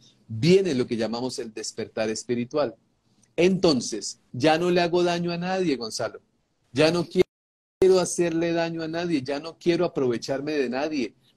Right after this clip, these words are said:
¿Por qué? Porque entiendo que si lo hago, yo voy a tener que responder de la misma manera con el daño causado a otros.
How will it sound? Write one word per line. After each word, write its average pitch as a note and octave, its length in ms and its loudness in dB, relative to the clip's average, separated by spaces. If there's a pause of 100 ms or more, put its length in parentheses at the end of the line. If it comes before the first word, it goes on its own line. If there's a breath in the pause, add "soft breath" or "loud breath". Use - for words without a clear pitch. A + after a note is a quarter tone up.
(120)
¿Por C3 220 4
qué? F3 240 0
Porque C3 360 0
entiendo F#3+ 500 2
que F#3+ 120 2
si D3+ 180 2
lo B2+ 200 2
hago, D3 320 0
yo D3+ 280 0
voy G#3 280 2
a A3 140 0
tener E3+ 480 -2
que G#3 140 0
responder D#3+ 1040 2 (520)
de C#3 180 4
la C3+ 140 6
misma F3+ 360 0 (160)
manera E3 520 -2 (300)
con C#3 180 0
el B2+ 220 0
daño F3+ 320 2
causado E3+ 600 0
a D3+ 80 -2
otros. C#3 560 -6